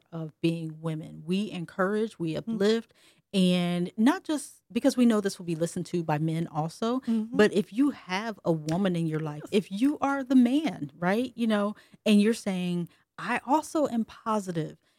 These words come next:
Speaker 1: you know, I really wanna encourage you to write in, tell us. Tell us about something positive that you're doing, right? Because next month is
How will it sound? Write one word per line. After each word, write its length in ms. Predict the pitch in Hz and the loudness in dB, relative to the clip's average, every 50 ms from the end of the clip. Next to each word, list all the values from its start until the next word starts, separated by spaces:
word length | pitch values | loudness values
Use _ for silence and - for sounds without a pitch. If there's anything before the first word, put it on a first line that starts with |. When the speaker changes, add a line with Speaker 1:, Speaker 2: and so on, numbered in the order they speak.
| _ _ | _ _
Speaker 1:
you 140 | - 254 277 | 4 4 6
know, 160 | 311 311 302 - | 6 4 2 2
I 100 | 247 320 | 2 2
really 280 | 370 370 392 381 349 320 | 4 2 2 2 2 2
wanna 240 | 262 262 262 247 220 | 2 2 2 2 0
encourage 720 | - 190 180 165 - - - 196 190 175 165 151 - - | 0 -2 -4 -4 -6 -4 0 2 2 2 0 -2 -4 -6
you 260 | 156 156 151 151 151 - _ _ _ _ - - - | -6 -4 -4 -6 -8 -12 _ _ _ _ -16 -6 0
to 600 | 208 214 214 202 196 190 190 190 185 180 180 - _ _ _ _ _ _ _ _ _ _ _ _ _ | 0 2 2 2 0 -2 -4 -6 -6 -8 -10 -12 _ _ _ _ _ _ _ _ _ _ _ _ _
write 300 | 170 175 214 285 370 370 - | 0 4 4 4 4 4 4
in, 440 | 240 294 339 277 175 156 156 143 - _ _ | 4 6 6 4 2 0 -2 -6 -8 _ _
tell 260 | _ - - 302 - - | _ -10 -8 -8 -4 -4
us. 440 | - 151 135 - - - - - - _ _ _ _ _ | -4 -4 -4 -6 -8 -12 -16 -18 -20 _ _ _ _ _
Tell 240 | - - 294 330 359 | 0 2 2 4 4
us 160 | 359 330 - | 2 2 0
about 320 | 320 269 277 269 277 269 | 0 2 2 2 0 -2
something 360 | - - 269 262 - 269 247 233 | 0 0 0 2 4 2 2 2
positive 500 | - - - 214 226 214 220 220 214 196 | -2 -4 -4 -2 -2 0 0 0 0 2
that 220 | 202 180 - - - | 0 0 -2 0 0
you're 140 | 185 202 208 | 2 2 2
doing, 400 | 180 165 165 139 - 139 143 156 | 2 0 -4 -4 -2 -4 -4 0
right? 220 | 156 170 196 208 | 0 0 0 0
Because 260 | - 208 247 226 190 - - - _ _ _ _ _ _ _ _ - | 0 2 2 2 2 -2 -8 -20 _ _ _ _ _ _ _ _ 0
next 400 | 170 165 208 262 302 - - - | 4 6 6 6 4 2 2 2
month 320 | 240 240 240 240 233 - _ _ | 4 4 4 2 0 -4 _ _
is 340 | 196 214 208 202 208 196 - | 6 8 8 8 6 4 0